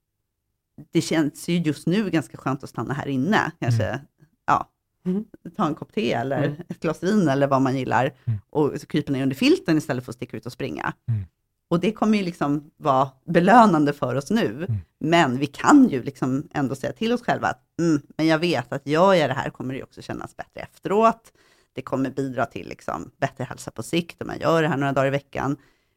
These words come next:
Speaker 1: Men det är ett ganska tungt steg i början att
Speaker 2: Mm.
Speaker 1: göra de förändringarna. Men vi kan ju. Alltså,
Speaker 3: Vi kan ju,
Speaker 1: men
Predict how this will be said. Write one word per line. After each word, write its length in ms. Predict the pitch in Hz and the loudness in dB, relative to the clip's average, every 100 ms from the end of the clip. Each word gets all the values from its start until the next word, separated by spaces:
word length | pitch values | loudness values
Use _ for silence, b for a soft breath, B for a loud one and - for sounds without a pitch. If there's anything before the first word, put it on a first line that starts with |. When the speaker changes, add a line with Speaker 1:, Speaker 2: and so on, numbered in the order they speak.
| - | -2
Speaker 1:
Men 160 | 165 | 0
det 60 | 165 | 2
är 80 | 160 | 2
ett 60 | |
ganska 300 | 156 151 - | 0 -6 -10
tungt 540 | 143 - 214 214 139 - | -14 -6 -2 -2 -4 -8
steg 320 | - 226 - | -8 -6 -6
i 100 | 143 | -6
början 520 | 135 143 214 - - 151 | -4 -2 -2 -4 -6 -4
att 80 | 127 | -2
Speaker 2:
Mm. 140 | 113 | 0
Speaker 1:
göra 200 | 139 220 | -2 -2
de 100 | - - | -4 -8
förändringarna. 520 | 202 196 - 60 - _ _ | -6 -6 -10 -14 -16 _ _
Men 120 | - 151 | -6 -6
vi 60 | |
kan 380 | - - 381 180 | -4 2 4 4
ju. 80 | - - _ - | 2 -10 _ -8
Alltså, 160 | 165 202 | -2 0
Speaker 3:
Vi 40 | |
kan 100 | 202 | 0
ju, 60 | |
Speaker 1:
men 80 | 160 | -2